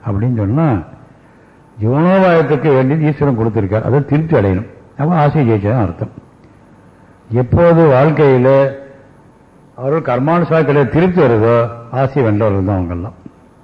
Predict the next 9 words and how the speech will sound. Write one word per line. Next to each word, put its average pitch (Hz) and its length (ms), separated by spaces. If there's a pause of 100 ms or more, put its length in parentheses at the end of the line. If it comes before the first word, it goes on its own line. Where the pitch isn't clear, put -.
(720)
திருப்தி 165 340
அடையாமல் 135 680 (1200)
அந்த 160 260 (380)
இந்திரியங்கள் 175 760
சமாதானம் 165 500
பண்ணணும்னு 156 520 (180)
அலையிறாங்களோ, 123 640 (140)
ஆசை 160 280
வென்றவர், 117 420